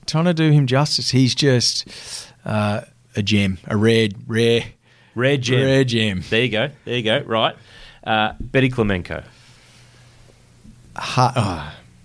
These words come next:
Speaker 2: You can have two or three words if you have to.
Speaker 1: Yeah, just, uh, quirky but heart of gold.
Speaker 2: Dick Johnson.
Speaker 1: Hero and battler. Aussie battler.
Speaker 2: There you go. There you go.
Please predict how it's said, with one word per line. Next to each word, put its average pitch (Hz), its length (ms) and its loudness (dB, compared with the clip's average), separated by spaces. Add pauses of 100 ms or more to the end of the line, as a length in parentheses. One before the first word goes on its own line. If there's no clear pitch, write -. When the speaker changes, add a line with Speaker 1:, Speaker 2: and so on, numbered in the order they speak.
(220)
Speaker 2:
You 151 100 0
can 170 80 4
have 160 120 0
two 123 140 0
or 110 60 0
three 69 180 -8
words 65 280 -10
if 64 120 -10
you 65 80 -12
have 62 120 -16
to. 87 100 -16 (180)
Speaker 1:
Yeah, 92 300 -2 (100)
just, - 440 -4
uh, 85 260 -4 (680)
quirky 156 640 0
but - 240 -16
heart 104 240 -6
of 92 80 -10
gold. 76 340 -12 (1500)
Speaker 2:
Dick 127 160 -2
Johnson. 120 460 0 (1600)
Speaker 1:
Hero 113 640 2
and 92 420 -4 (540)
battler. 76 340 -8 (1400)
Aussie 110 280 0
battler. 87 360 -6 (420)
Speaker 2:
There 107 160 0
you 85 200 0
go. 127 60 -8 (140)
There 101 100 -10
you 85 60 -8
go. 82 180 -8